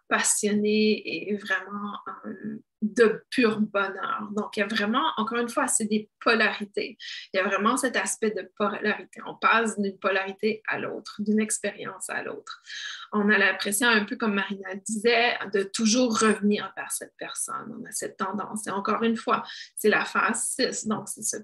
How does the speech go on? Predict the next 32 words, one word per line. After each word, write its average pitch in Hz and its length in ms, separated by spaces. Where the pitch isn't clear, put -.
on 185 120
repousse 226 580
et 240 80
on 226 140
attire. 214 560
Il 180 80
y 170 40
a - 120
constamment 214 580
cette - 240
période. - 540
Il 247 60
y 226 60
a 226 40
aussi 226 240
des 277 140
aspects, 208 340
euh, 214 200
peut-être 247 440
si - 160
vous 214 120
êtes - 160
de, 196 280
des 226 100
personnes 240 420
qui 240 80
sont 208 120
quand 196 160
même 185 180
très 214 220
conscientes 214 600
spirituellement, 208 960